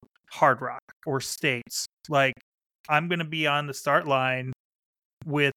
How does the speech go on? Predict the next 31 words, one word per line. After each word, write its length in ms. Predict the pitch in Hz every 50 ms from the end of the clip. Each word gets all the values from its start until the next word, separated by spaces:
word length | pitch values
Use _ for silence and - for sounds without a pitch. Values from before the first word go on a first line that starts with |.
| _ -
the 100 | 151 135
same 260 | - - 139 135 131
people. 260 | - 202 226 - _ _ -
Now, 240 | 160 156 139 123 - - _ -
granted, 320 | - 151 139 135 - - 127
I'll 120 | 123 120
be 160 | 120 131 131 - -
further 260 | - - - - -
back 260 | 151 - - - - - _ _ _ _ _ _ _ _ _ _ _ _ - - -
out 260 | 160 160 147 143 139 127 -
there 280 | - 147 139 131 127 120
somewhere, 560 | - - 156 143 139 76 80 82 82 85 - - - - - - - - _ _ _ -
um, 380 | 156 139 131 127 127 123 127 139 - -
but 240 | 208 190 151 - - -
still, 380 | - - - 165 139 123 123 127 - _ _ _ _ _ _ _ _ _ _ _ _ _ _ _ - - _ _ -
it 100 | 160 156
is 160 | 151 139 131 143
really 240 | 147 143 139 139
cool. 360 | 131 - - 151 139 131 127 - - _ - - - - - - - - - _ _ _ _ _ _ _ _ _ _ _
Uh, 400 | 170 170 170 170 170 170 170 170 - - - - - - - - - _ _ _ _ _ _ _ _ _ _ _ _ _ _ _ _ _ _ _
anything 400 | - 262 294 294 262 - 285 269
else 360 | 269 277 285 269 - - - -
you 140 | 233 247 269
wanted 200 | 277 277 277 285
to 100 | 277 254
share 320 | - - 302 311 330 330
before 400 | 339 339 262 - 294 302 302 302
we 400 | 294 302 302 302 302 277 233 - - - - _ _
close 260 | - - 277 294 294 262
it 120 | 285 -
down? 440 | 302 302 311 320 330 330 320 285